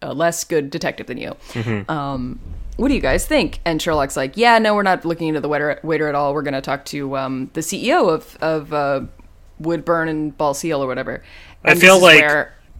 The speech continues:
Speaker 2: I feel like Sherlock is, is, like, it's good that he's very forthcoming about it, 'cause, like, initially I'm like, "Why are you telling this guy this? He'll just get in your way," but he wants the thing to be solved, and so he's not going to turn down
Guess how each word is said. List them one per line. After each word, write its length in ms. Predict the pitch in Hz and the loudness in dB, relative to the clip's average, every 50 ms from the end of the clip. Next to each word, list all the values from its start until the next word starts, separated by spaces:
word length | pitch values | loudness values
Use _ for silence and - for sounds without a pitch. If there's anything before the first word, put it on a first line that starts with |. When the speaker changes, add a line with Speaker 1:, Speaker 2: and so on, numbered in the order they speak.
| - - | -8 -4
Speaker 2:
I 40 | 139 | -2
feel 160 | - 196 208 | 0 2 4
like 360 | 254 277 262 - - - - - - - - 135 135 | 4 2 2 0 -6 -12 -12 -12 -16 -18 -14 -12 -6
Sherlock 420 | - - 131 123 117 113 117 - | 0 2 4 4 4 4 2 2
is, 340 | 120 110 110 92 110 113 - - | 0 0 0 2 0 0 0 0
is, 300 | 131 123 117 113 107 - - - | 0 2 2 0 -2 -4 -6 -2
like, 220 | 127 127 127 - | 2 2 2 4
it's 200 | - 143 127 - | 2 0 0 2
good 180 | - 147 147 143 | 2 4 4 4
that 100 | 208 180 | 2 0
he's 160 | - 143 131 | -2 -2 -2
very 220 | 123 123 120 113 113 | 2 4 4 4 4
forthcoming 560 | - 117 104 - - 110 101 101 101 104 104 | 2 0 -2 -2 -2 -4 -4 -2 -2 -4 -4
about 280 | 101 101 104 101 101 101 | -2 -2 -2 -2 0 0
it, 200 | 104 110 110 - - - | 0 -2 -2 -4 -10 -8
'cause, 260 | - - 117 107 - | -4 -2 -2 0 0
like, 180 | 131 120 113 - | 0 -2 0 0
initially 500 | 127 113 117 120 135 - - 190 170 147 | 0 -2 -2 -4 -6 -4 -2 2 2 2
I'm 100 | 127 120 | 2 2
like, 160 | 113 117 - - | 0 -2 0 2
"Why 160 | 107 107 113 | 2 4 4
are 40 | 120 | 4
you 160 | 123 120 120 | 2 0 -2
telling 280 | - 127 127 135 131 127 | 0 2 2 2 2 0
this 140 | 113 107 - | -2 -4 -2
guy 320 | - 104 101 104 107 104 | -2 0 0 2 0 0
this? 300 | 104 101 101 104 - - | 0 -2 -4 -4 -4 -6
He'll 120 | 107 104 | -6 -6
just 160 | 104 107 - - | -6 -6 -4 -2
get 140 | 131 120 - | -2 -2 -2
in 60 | 113 | -2
your 80 | 117 120 | -2 2
way," 140 | 120 110 | 2 2
but 120 | 104 - 110 | 2 0 -2
he 80 | 120 120 | -4 -2
wants 240 | 117 123 123 117 - | 0 0 0 -2 -2
the 160 | - - 107 | -4 -6 -4
thing 240 | - 120 117 113 107 | -2 -2 -2 -2 -2
to 60 | 110 | -2
be 120 | 98 101 104 | -4 -4 -2
solved, 480 | - - 101 101 101 117 131 - - | -2 -2 0 0 2 0 0 0 -4
and 120 | 120 117 110 | -6 -4 -2
so 160 | - 113 107 | 0 0 0
he's 180 | 107 110 104 113 | 0 -2 -4 -2
not 240 | 117 110 110 82 - | 0 0 -2 -2 -2
going 220 | 104 104 101 107 | -6 -6 -4 -2
to 160 | 107 107 107 | -2 -2 -2
turn 320 | - - - 104 104 107 104 | -4 -4 -4 -4 -4 -2 -2
down 400 | 104 101 104 107 104 113 123 | 0 2 2 2 0 -2 -6